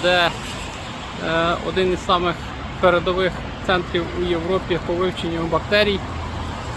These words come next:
грибів, мікоризних грибів, других мікроорганізмів, включаючи водорослі. І буду ділитися з вами,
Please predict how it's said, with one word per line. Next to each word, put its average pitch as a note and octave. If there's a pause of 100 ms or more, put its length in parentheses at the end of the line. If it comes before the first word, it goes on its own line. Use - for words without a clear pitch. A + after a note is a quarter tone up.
(140)
грибів, F3
мікоризних F#3+
грибів, F#3 (920)
других G3
мікроорганізмів, F#3+ (1160)
включаючи F3 (280)
водорослі. E3 (1200)
І A3 (160)
буду G3
ділитися F#3
з E3+
вами, F#3